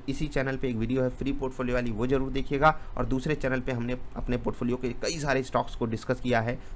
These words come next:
free of cost डिस्कस किया है होली पोर्टफोलियो के ही, जाकर वो वीडियो ज़रूर देख लीजिएगा। हम अभी आपसे अलविदा ले रहे हैं, मिलेंगे फिर से।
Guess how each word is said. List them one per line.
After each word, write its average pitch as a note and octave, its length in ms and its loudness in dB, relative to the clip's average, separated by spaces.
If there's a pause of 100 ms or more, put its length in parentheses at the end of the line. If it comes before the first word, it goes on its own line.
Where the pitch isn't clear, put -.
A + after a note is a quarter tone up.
(120)
free C#3+ 140 4
of - 180 0
cost C3 160 2
डिस्कस A#2+ 320 0
किया A#2+ 160 0
है A#2+ 80 0
होली A#2+ 200 2
पोर्टफोलियो A#2 420 -2
के A2+ 120 -4
ही, C3 160 -2 (280)
जाकर A2+ 260 2
वो A2 180 2
वीडियो A2+ 280 0
ज़रूर A2+ 300 0
देख A2+ 200 -2
लीजिएगा। C3 300 0
हम A2+ 180 -2
अभी G#2+ 160 -2
आपसे A2 240 0
अलविदा G#2 240 2
ले A2 180 6
रहे C#3 140 2
हैं, E3+ 140 -2 (220)
मिलेंगे B2+ 240 2
फिर C#3+ 220 2
से। F3 240 0